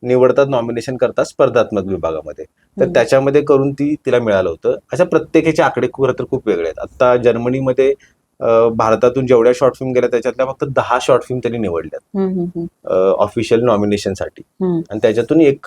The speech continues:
Speaker 1: बेस्ट शॉर्ट फिल्म म्हणून निवडली जाईल.
Speaker 2: निवडली जाईल ही.
Speaker 1: हा.
Speaker 2: मग आतापर्यंत तुम्ही किती असे लघुपट केलेले आहेत आणि त्याला कसा प्रतिसाद मिळालेला आहे?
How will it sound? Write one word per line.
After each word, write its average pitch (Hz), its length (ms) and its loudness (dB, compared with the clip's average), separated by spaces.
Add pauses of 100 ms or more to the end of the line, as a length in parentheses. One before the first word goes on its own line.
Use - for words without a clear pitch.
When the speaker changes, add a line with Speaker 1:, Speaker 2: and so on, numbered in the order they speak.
(100)
Speaker 1:
बेस्ट 113 240 0
शॉर्ट 101 200 2
फिल्म 98 140 -4
म्हणून 104 160 -4
निवडली 82 280 -6
जाईल. - 500 -14
Speaker 2:
निवडली 165 360 -2
जाईल 160 240 -8
ही. 165 120 -8
Speaker 1:
हा. 160 120 -8 (500)
Speaker 2:
मग 196 120 2
आतापर्यंत 220 720 2
तुम्ही 233 200 0
किती 233 340 0
असे 247 260 2
लघुपट 196 460 0
केलेले 160 340 0
आहेत 147 160 2
आणि 175 340 2 (300)
त्याला 220 180 2
कसा 233 500 0
प्रतिसाद 190 540 -2
मिळालेला 156 500 -6
आहे? 156 240 -14